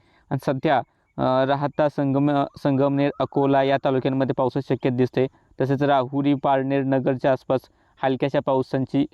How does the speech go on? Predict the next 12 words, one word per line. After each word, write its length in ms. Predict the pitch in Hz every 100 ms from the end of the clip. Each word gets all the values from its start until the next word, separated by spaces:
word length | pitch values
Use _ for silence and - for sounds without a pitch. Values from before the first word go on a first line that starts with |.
| -
हलक्या 360 | 123 127 143
पावसाळ्यांची 540 | 139 127 - 135 131 131
शक्यता 460 | 135 - 123 120
ही 260 | 127 123 135 - -
पाहायला 340 | 123 120 120
मिळते. 320 | 123 120 131 143 _ _ _ _ _ _
नाशिकमध्ये 560 | 131 131 - 139 143 143
पाहिलं 380 | 143 135 139 139 143
तर 60 |
नाशिकमध्ये 500 | 147 131 - 139 139 139
सध्या 280 | 123 143
जोरदार 400 | 135 131 135 143